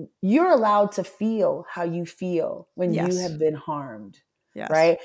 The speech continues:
Speaker 1: And I'm always very careful that, and I always wanna make sure that there's people who, like, say, like, "Be like Denise." No, no, no. "Be like you. Be how you feel. You process it the way you process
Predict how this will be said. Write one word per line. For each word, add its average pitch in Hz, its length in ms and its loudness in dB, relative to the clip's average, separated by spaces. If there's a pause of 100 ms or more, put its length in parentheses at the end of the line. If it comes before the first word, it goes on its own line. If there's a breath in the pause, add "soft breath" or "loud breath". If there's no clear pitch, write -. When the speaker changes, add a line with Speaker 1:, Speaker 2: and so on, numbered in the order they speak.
(120 loud breath)
Speaker 1:
And 202 160 4
I'm 208 280 4
always 262 440 6
very 190 340 2
careful 175 360 0
that, 160 180 0
and 165 100 0
I 165 60 2
always 196 260 2
wanna 180 160 -2
make 160 200 -2
sure 160 360 0 (300 soft breath)
that 165 240 2
there's 185 260 4
people 220 300 2
who, 202 160 4
like, 170 320 2 (180)
say, 190 240 2
like, 175 260 4
"Be 302 200 4
like 285 260 4
Denise." 202 600 0 (120)
No, 233 160 4
no, 349 140 4
no. 208 400 4 (360)
"Be 269 160 6
like 330 300 2
you. 202 320 2
Be 214 240 4
how 294 320 2
you 269 400 8
feel. - 580 -4
You 214 220 2
process 233 580 -2
it 208 140 0
the 190 80 -2
way 185 180 2
you 170 280 -2
process - 760 -4